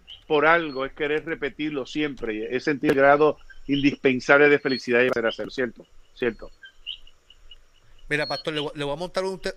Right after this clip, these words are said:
Speaker 2: le voy a mostrar un texto bíblico aquí. Eh, lo voy a compartir con nuestros hermanos. Eh, déjame buscarlo aquí, perdóname, pastor. Quiero compartir
Speaker 1: Sí,
Speaker 2: este
Speaker 1: no,
Speaker 2: texto, eh,
Speaker 1: búscalo.
Speaker 2: porque... Mira,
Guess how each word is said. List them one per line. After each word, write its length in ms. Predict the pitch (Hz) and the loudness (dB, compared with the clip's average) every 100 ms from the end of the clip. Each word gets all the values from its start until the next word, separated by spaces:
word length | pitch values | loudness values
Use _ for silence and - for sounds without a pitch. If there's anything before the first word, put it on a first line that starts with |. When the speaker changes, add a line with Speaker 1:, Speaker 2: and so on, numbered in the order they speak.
| - | -8
Speaker 2:
le 80 | |
voy 100 | 147 | -6
a 40 | 143 | -4
mostrar 340 | 180 - 196 | -6 -6 -6
un 100 | 196 | -6
texto 300 | 190 180 185 | -8 -8 -6
bíblico 320 | 180 185 175 | -6 -8 -12
aquí. 260 | 170 147 110 _ _ - - - - - _ _ _ | -14 -14 -14 _ _ -20 -14 -14 -14 -20 _ _ _
Eh, 360 | 139 131 127 120 | -4 -4 -4 -6
lo 80 | 117 | -8
voy 60 | 123 | -8
a 20 | |
compartir 420 | 147 147 156 170 | -8 -8 -6 -6
con 120 | 165 | -6
nuestros 280 | 160 156 156 | -8 -8 -8
hermanos. 720 | 151 147 147 123 107 - - - - - - - | -8 -8 -8 -8 -12 -16 -16 -20 -20 -18 -18 -12
Eh, 680 | 120 113 110 107 107 104 - - - - - - - - - _ - - - - - - - - - | -10 -10 -10 -10 -12 -14 -18 -20 -20 -20 -20 -16 -16 -16 -20 _ -20 -20 -20 -20 -20 -20 -20 -20 -10
déjame 220 | 123 123 | -6 -6
buscarlo 360 | 139 - 139 | -8 -8 -8
aquí, 160 | 131 117 | -8 -10
perdóname, 400 | 120 110 117 110 | -12 -12 -12 -14
pastor. 320 | 127 - 123 117 - - - | -18 -16 -16 -14 -14 -16 -12
Quiero 180 | 123 135 | -10 -8
compartir 400 | 160 160 - 160 | -8 -8 -2 0
Speaker 1:
Sí, 60 | |
Speaker 2:
este 60 | 131 | 2
Speaker 1:
no, 60 | 160 | 2
Speaker 2:
texto, 100 | 156 | 0
eh, 40 | |
Speaker 1:
búscalo. 220 | 143 117 | 0 0
Speaker 2:
porque... 280 | 127 135 127 - - _ - - - - - - - - - _ - 1077 - - - _ _ _ - - - - - - - - | 0 -4 -8 -12 -18 _ -20 -20 -20 -20 -20 -20 -20 -20 -20 _ -20 -20 -20 -20 -20 _ _ _ -20 -20 -20 -20 -20 -20 -20 -12
Mira, 300 | 123 110 | -10 -10